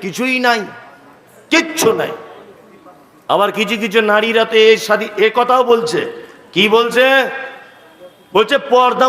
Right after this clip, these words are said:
মনের ব্যাপার, হয়েছে না? মানে ওদের যুক্তিটা অনেকটা এইরকম যে দুনিয়ার সব ইঁদুর যদি চোখ বন্ধ করে বলে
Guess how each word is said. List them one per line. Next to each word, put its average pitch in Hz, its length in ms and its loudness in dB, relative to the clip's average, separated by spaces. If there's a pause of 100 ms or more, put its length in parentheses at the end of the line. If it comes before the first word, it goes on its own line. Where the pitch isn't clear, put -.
মনের 233 400 4
ব্যাপার, 185 300 -2 (1400)
হয়েছে 190 340 2
না? 208 80 2 (960)
মানে 175 200 0
ওদের 208 260 2
যুক্তিটা 226 500 -2
অনেকটা 226 360 -2
এইরকম 170 400 -2 (640)
যে 175 80 6 (160)
দুনিয়ার 233 420 4 (260)
সব 269 560 4 (200)
ইঁদুর 247 280 2 (120)
যদি 233 180 -2 (120)
চোখ 233 120 6 (140)
বন্ধ 220 180 0 (120)
করে 196 160 2 (120)
বলে 160 220 0